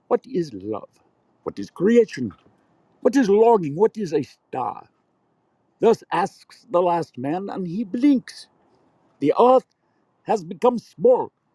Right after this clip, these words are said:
and on it hops the last man, who makes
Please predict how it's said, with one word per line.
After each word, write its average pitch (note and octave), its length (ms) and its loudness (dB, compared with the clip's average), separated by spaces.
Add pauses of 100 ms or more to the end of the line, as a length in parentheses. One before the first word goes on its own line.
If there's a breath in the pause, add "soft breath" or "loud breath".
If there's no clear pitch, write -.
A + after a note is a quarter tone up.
(400)
and C#3 160 -12
on C4 160 -4
it G#3+ 140 -10 (100)
hops - 420 -8
the D3+ 80 -4
last C#3+ 380 -4
man, A#2+ 320 -14 (560)
who B3 80 -4
makes B3+ 280 -6